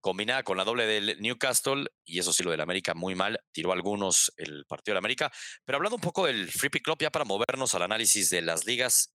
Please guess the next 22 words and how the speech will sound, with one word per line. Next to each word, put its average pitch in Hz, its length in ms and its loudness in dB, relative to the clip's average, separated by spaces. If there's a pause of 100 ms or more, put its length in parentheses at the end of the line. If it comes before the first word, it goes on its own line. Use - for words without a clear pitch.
y 98 100 -10
terminar 104 380 -2
un 104 80 -20
poco 90 220 -4
con, 82 260 -8 (320)
con 101 140 -6
la 110 100 0
Champions 151 400 2
y 113 60 -2
con 113 100 0
la 110 80 2
Liga 123 140 2
M 107 100 0
X. 104 240 2
Antes 120 160 2
de 110 60 2
entrar 104 160 0
a - 20 2
la 98 60 2
Liga 101 120 2
M 107 100 0
X, - 260 2